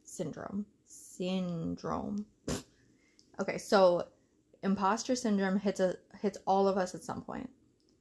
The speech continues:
Makes you feel like you're a total fraud and not good enough.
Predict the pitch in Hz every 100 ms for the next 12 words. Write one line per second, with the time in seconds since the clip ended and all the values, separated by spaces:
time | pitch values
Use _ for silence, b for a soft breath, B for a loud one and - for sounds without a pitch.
0 | _ _ _ _ - 190 202 240 240 208
1 | 196 185 185 165 165 - 185 247 - 196
2 | 185 180 180 - 170 165 160 160 165 180
3 | - - 170 - 87